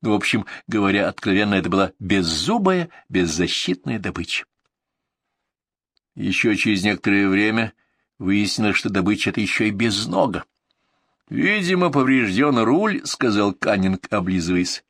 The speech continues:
Вслед за ним облизнулись и все стоявшие рядом. Приключение торопливо ставило дополнительные паруса. Приключение спускало на воду дополнительные весла. Бодрость и решительность руководили кораблем.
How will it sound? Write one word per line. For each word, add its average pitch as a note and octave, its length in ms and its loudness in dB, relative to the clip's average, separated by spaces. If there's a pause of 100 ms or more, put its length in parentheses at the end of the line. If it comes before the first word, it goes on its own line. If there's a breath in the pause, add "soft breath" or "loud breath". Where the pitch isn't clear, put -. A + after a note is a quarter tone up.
(460)
Вслед - 380 -8
за F2 140 0
ним F#2+ 220 0
облизнулись F2 600 -4
и - 40 -20
все - 140 -8
стоявшие F2+ 560 -6
рядом. E2+ 320 -6 (680)
Приключение F#2 720 -4
торопливо F#2+ 480 0
ставило F#2 440 -2 (260 loud breath)
дополнительные F2 680 -2
паруса. E2 520 -4 (580)
Приключение F#2+ 680 -2
спускало - 520 -4
на F#2+ 120 2
воду F#2+ 200 2
дополнительные F2+ 640 0
весла. B2 420 0 (480)
Бодрость G2+ 500 0
и F#2+ 40 0
решительность F3+ 640 -2
руководили C3+ 420 -2
кораблем. G#2 400 -4